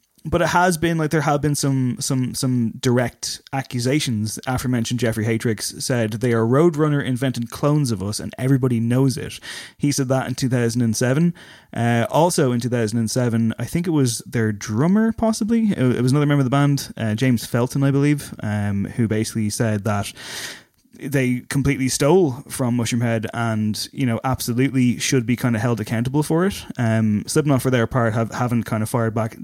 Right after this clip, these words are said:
that too much. But your man, yeah, sorry, Felton said, "We kept our mouth shut for eight years. Uh, Slipknot traded a platinum record for dignity,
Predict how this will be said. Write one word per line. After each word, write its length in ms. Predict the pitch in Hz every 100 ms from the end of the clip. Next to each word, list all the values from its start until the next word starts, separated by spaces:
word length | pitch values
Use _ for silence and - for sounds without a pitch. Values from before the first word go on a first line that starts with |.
| -
that 180 | 123 -
too 120 | 147
much. 180 | 160 -
But 60 |
your 100 | 143
man, 220 | 156 147
yeah, 160 | 131 117
sorry, 240 | 135 113
Felton 320 | 101 123 107 107
said, 180 | 113
"We 60 | 117
kept 200 | 165 160
our 60 | 143
mouth 200 | 139 -
shut 180 | 135
for 80 | -
eight 160 | 131 110
years. 400 | 120 120 113 - - - - - -
Uh, 240 | 110 107
Slipknot 400 | - 180 165 147
traded 260 | 151 143 113
a 60 |
platinum 440 | - 170 147 143 127
record 320 | 127 123 110
for 120 | 123
dignity, 520 | 113 143 151 143 143